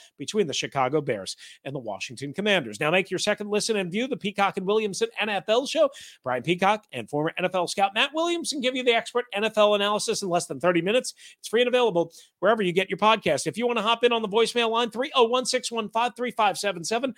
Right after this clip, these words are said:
That's three oh one, six one five, three five seven seven. Or Locked On Washington Commanders at gmail dot com. That's gonna do it for us today, Commanders fans. Thanks again for joining us. We are free and available on all platforms, part of the Locked On Podcast Network, your team every day.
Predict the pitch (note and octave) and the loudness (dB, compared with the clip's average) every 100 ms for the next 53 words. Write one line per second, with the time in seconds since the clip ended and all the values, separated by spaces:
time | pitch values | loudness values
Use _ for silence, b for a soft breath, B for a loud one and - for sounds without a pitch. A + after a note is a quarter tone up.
0 | B B - - F#3+ F3 F3 G3+ A3+ - | B B -8 0 4 4 2 0 -2 -2
1 | F#3+ D#3+ F#3+ F3 F#3+ G3+ G3+ E3+ - E3+ | -2 2 4 4 2 0 2 0 0 -4
2 | B2+ A#2+ A#3+ D4+ E4+ - B B G#4+ G#4 | -4 -2 2 2 0 -8 B B 6 8
3 | B2+ C3+ D#3+ G3 D#3+ D#3 F#3 F#3 F3 F3+ | 6 2 0 0 0 2 0 -2 -8 -2
4 | G3 F#3+ C3+ A#2 - b b C4+ D4 D4+ | 2 2 0 -8 -10 b b -4 -2 0
5 | D#3 A#2 - b - C#3 C#3 D3 - - | -2 -4 -14 b -6 2 2 2 -4 -6
6 | C3+ A2+ G#3+ B3+ C#4 B3+ C4+ C4 C4 B3+ | -4 2 4 4 2 2 2 2 4 2
7 | - A#3 C4+ B3 C4+ C4+ B3+ B3+ C4 - | 2 0 0 2 2 2 0 0 -2 -2
8 | G#3 - E3+ E3 C3+ D3 B3 B3 A#3 - | -4 -4 -6 -6 -4 2 4 4 0 -2
9 | B B - D#3+ - G#3+ A3 F#3+ G3 F#3+ | B B 0 2 6 8 8 6 4 4
10 | E3+ C#3+ D3 D#3 - A3 G#3 A3+ G3+ - | 2 2 4 4 4 2 2 0 0 0
11 | A3+ A#3 G#3 G#3 - G3+ F3 F#3+ E3 D#3+ | 2 2 2 0 0 0 0 -2 0 -2
12 | - G#3+ A3 - A3+ A3 E3 C3+ A2+ A#2+ | 0 0 0 2 2 2 -4 -4 -2 2
13 | B3+ | 4